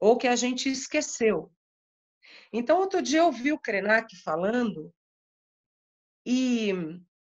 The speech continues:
ele, ele do lado de, ele mora em Minas Gerais, né?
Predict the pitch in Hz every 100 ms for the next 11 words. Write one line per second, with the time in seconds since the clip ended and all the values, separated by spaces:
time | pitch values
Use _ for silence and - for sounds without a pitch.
0 | _ _ _ _ _ _ _ 233 285 285
1 | 285 190 208 233 254 - 175 220 208 220
2 | 233 233 - 208 - 196 220 220 240 247
3 | 233 214 226 220 214 190 190 190 175 -
4 | - - 196